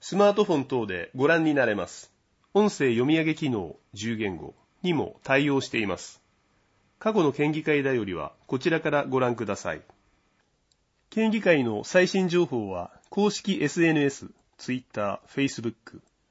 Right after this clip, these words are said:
でも発信しています。編集後期、図書広報委員長、萩浦渉。図書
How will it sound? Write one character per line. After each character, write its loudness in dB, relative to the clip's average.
で 2
も -4
発 -4
信 2
し -4
て -2
い -2
ま -4
す。 -20
編 4
集 -2
後 -2
期、 -20
図 0
書 -6
広 4
報 2
委 -4
員 -4
長、 -12
萩 -2
浦 4
渉。 -8
図 -2
書 -4